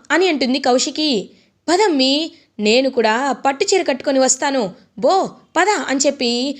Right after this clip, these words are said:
ఇంక సుధాకర్, వైజయంతి అందరూ కలిసి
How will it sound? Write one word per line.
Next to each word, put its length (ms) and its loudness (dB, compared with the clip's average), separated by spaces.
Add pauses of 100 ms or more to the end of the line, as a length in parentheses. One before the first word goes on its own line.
(200)
ఇంక 200 -2
సుధాకర్, 560 0 (300)
వైజయంతి 640 0 (360)
అందరూ 340 2
కలిసి 420 -2